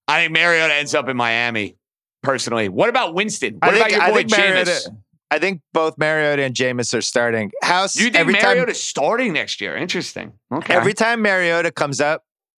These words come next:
Speaker 2: House has this small smile on his face, remembering the time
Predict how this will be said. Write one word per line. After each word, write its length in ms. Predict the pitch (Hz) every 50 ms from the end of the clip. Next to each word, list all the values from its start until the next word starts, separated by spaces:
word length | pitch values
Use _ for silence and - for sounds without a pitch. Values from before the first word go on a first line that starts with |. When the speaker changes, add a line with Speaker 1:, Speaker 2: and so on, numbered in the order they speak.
| - -
Speaker 2:
House 320 | - 160 156 160 156 -
has 240 | - 165 156 135 -
this 180 | - 147 127 -
small 480 | - - - - 139 139 135 139 139
smile 400 | - - - 139 131 127 131 135
on 80 | 139 139
his 180 | 139 135 -
face, 460 | - 151 147 143 147 147 - - - -
remembering 540 | 147 143 131 131 131 127 120 139 135 131
the 100 | 131 131
time 520 | 123 - 139 127 127 127 127 127 127 117